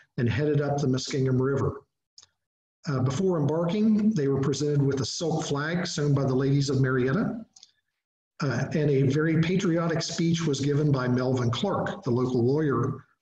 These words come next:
in which was responded to by Captain Buell, who earnestly pledged that the flag would never be disgraced." As a side note, uh, Captain Buell, uh, would lose his life at the Battle of Freeman's Ford just before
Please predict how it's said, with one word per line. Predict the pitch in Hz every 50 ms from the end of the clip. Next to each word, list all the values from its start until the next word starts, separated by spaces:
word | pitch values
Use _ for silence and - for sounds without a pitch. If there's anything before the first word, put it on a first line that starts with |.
| _ _ _ _ _ _ - - - _ _ _ _ _ _ _ -
in | 156 139 143
which | 143 139 -
was | 139 143 123 123 139
responded | 131 127 - 156 143 143 147 143 -
to | - - 151 131
by | 131 135 127
Captain | 131 131 156 143 - - 143 127
Buell, | 123 131 147 156 160 170 175 180 170 170 - - - - - _
who | - 127 127 143
earnestly | 151 170 180 170 - 175 175 165 170
pledged | 165 165 170 165 170 165 - - 170 147
that | 127 127 127
the | 131 -
flag | - - 147 147 147 151 147 143
would | 143 139 139
never | 135 135 139 143 139
be | 143 143 139 135
disgraced." | 139 139 - - - 151 135 120 - - - - - - - _ _ _ _ _ _ _ _ _ _ _ - - - - - _ _ _ - 151
As | 135 127 127 120
a |
side | 117 - - 165 156 156 151 147
note, | 151 147 147 151 147 147
uh, | 170 143 135 131 131
Captain | 135 165 156 143 147 160 147 139 127
Buell, | 139 147 147 143 147 143 143 139 143 143 139 - - - _ _ -
uh, | 143 131 127
would | 127 139 139
lose | 143 147 147 143 135 143
his | 143 139 139 - 139
life | 139 135 135 131 131 131 131 135 131 - - _ _ _ _ _ -
at | 139 -
the | 147
Battle | 123 135 139 135 135 131
of | 127 123 127
Freeman's | 156 151 147 139 131 127 131 - -
Ford | 160 151 139 131 131 117
just | 127 135 123 - - -
before | - 110 - - 139 127 127 120 120 117 120 120 - -